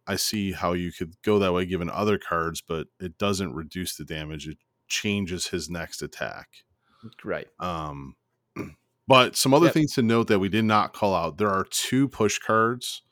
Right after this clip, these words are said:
Speaker 2: I know,
Speaker 1: in this,
Speaker 2: shocking.
Speaker 1: in this, um, Gambit deck, which are, can really help you score or corrupt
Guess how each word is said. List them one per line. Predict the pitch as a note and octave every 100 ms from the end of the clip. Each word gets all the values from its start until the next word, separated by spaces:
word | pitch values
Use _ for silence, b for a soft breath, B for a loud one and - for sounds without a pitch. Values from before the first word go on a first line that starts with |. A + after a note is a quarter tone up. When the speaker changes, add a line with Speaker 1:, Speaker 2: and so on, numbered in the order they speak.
| b b b b _
Speaker 2:
I | B2
know, | C3 A#2
Speaker 1:
in |
this, | G2+
Speaker 2:
shocking. | E3 E3 A#2+ G2 - G2
Speaker 1:
in | G2+
this, | G2 - F2
um, | - F#2 F2+ F2 E2 D#2+ B B B B B - -
Gambit | G2+ G2+ G2+ G2 G2
deck, | G#2 G#2 -
which | G2 - - -
are, | G2+ G2+ F#2+ F#2 F2 E2 _ _
can | - G#2+ F#2
really | F2+ G#2 G2+
help | - G2 G2+ G2
you | F#2+
score | - - F#2+ F#2 F#2+ G2 G2+ - _ _ _ _ _ _ _ -
or | F2+ E2+
corrupt | - - F#2+ F#2+ G2+ - - -